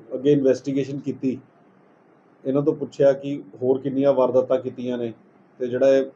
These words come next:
ਮੋਬਾਈਲ ਜਿਹੜਾ ਇਹਨਾਂ ਨੇ ਸਨੈਚ ਕੀਤਾ ਸੀ, ਉਹ ਕਿੱਥੇ ਵੇਚਿਆ, ਤਾਂ ਇਹਨਾਂ ਨੇ ਅੱਗੇ ਇੱਕ ਹੋਰ ਦੋਸ਼ੀ ਗੁਰਤੇਜ ਸਿੰਘ ਦਾ ਨਾਮ ਦੱਸਿਆ,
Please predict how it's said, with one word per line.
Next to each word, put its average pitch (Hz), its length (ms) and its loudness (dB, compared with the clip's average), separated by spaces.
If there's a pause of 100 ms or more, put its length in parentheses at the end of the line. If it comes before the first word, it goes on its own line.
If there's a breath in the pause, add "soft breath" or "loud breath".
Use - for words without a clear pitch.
(120)
ਮੋਬਾਈਲ 123 500 0
ਜਿਹੜਾ 131 200 4
ਇਹਨਾਂ 131 140 2
ਨੇ 135 100 -4
ਸਨੈਚ 113 360 -6
ਕੀਤਾ - 260 -6
ਸੀ, 120 120 -8
ਉਹ 135 60 -4
ਕਿੱਥੇ 135 320 -4
ਵੇਚਿਆ, 113 400 -4 (440)
ਤਾਂ 131 180 2
ਇਹਨਾਂ 139 220 2
ਨੇ 156 140 4
ਅੱਗੇ 135 180 2
ਇੱਕ 143 160 -2
ਹੋਰ 135 140 4
ਦੋਸ਼ੀ 131 320 0
ਗੁਰਤੇਜ 127 540 4
ਸਿੰਘ 135 300 -6 (520)
ਦਾ 127 80 0
ਨਾਮ 127 300 -2
ਦੱਸਿਆ, 120 360 -2